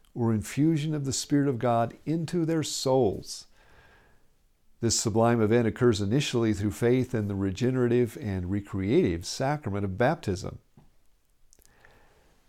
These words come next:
The sacraments of the church, then, bring the physical body of Christ into being.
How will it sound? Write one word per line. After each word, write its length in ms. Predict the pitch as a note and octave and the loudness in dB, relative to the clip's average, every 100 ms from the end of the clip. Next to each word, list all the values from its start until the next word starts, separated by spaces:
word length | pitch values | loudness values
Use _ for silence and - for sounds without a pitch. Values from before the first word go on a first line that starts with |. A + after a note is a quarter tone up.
| _ _ | _ _
The 80 | - | -6
sacraments 720 | - E3+ F#3 - G2 F#2 - | 0 2 0 0 -2 -4 -4
of 80 | F2+ | -6
the 80 | E2+ | -4
church, 420 | - F2 E2+ - | -4 -4 -4 -8
then, 360 | F2 E2 E2+ - _ _ _ _ _ - | -6 -6 -10 -16 _ _ _ _ _ -6
bring 460 | A#2+ C3 E3 G3 G3 | 2 4 4 2 -2
the 100 | F3+ | -2
physical 560 | - C3 B2+ C3 C#3+ | 2 2 2 2 0
body 400 | G#2 F#2 F2+ F#2+ | 2 2 2 0
of 100 | F#2 | -2
Christ 600 | - G2 F2 E2+ - - - _ - | -2 -2 -2 -4 -8 -16 -20 _ -4
into 280 | B2 B2+ C3+ | -2 0 0
being. 600 | F#2+ A2 B2+ F#2+ D#2+ | 0 2 4 2 -2